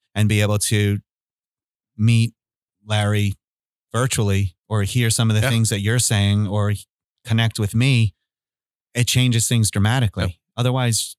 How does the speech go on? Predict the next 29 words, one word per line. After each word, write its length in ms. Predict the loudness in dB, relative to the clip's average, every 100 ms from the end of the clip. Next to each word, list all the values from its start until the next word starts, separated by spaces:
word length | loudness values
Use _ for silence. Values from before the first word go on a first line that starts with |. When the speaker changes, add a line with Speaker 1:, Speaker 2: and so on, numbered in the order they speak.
| _ _
Speaker 1:
you're 160 | 0
really 200 | 2 2
just 340 | 0 0 -2 -6 _ _ _ _ _ -8
a 60 |
business 380 | -4 -2 0 0
name 160 | 0 0
out 180 | -2 -4
there. 180 | -6 -4
Speaker 2:
That's 160 | -6
exactly 380 | -4 -6 -6 -8
it. 40 | -6
You're 140 | -6
a 40 |
commodity. 440 | -6 -6 -6 -8 -12 _ _ _ _ _ _
That's 120 | -8 -4
the 80 |
last 240 | -2 -2 -2
thing 120 | -2
any 120 | -2
of 80 | -4
us 120 | -6
wanna 180 | -6 -6
be. 160 | -6 -10 -14 _ _
Speaker 1:
Exactly. 500 | -2 0 -2 -6 -6 _ _ -8
Speaker 2:
Dude, 240 | -6 -4
I, 200 | -2 -4 -4 -12 -16 -18 _ _ _ _ _ _ _ _ _ _
before 400 | -2 0 0 2
we 120 | 2
wrap, 380 | 0 0 -2 -4